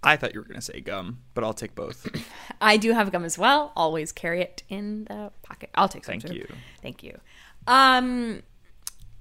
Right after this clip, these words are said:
Speaker 2: I've seen a lot of couples come through this spicy honeymoon suite. I've been here,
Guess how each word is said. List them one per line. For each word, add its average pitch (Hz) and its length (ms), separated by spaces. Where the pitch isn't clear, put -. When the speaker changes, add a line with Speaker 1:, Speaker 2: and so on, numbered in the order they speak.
Speaker 2:
I've 220 280
seen 185 220
a 160 120
lot 156 340
of 165 100
couples 170 380
come 185 220
through - 200
this 190 160
spicy - 440
honeymoon - 400
suite. - 360
I've 170 200
been 156 140
here, 156 720